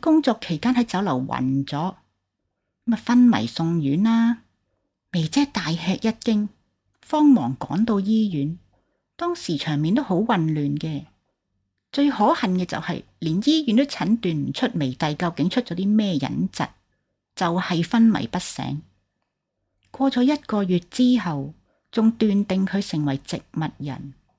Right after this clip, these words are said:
但係佢昏迷得都算係輕巧嘅，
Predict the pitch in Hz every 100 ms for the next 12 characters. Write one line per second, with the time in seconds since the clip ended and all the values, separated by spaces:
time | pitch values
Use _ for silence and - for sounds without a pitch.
0 | _ _ _ _ _ _ _ _ _ -
1 | 262 233 247 247 233 240 254 302 294 262
2 | - - 240 233 _ _ - 269 208 170
3 | 160 202 208 208 147 131 165 160 143 -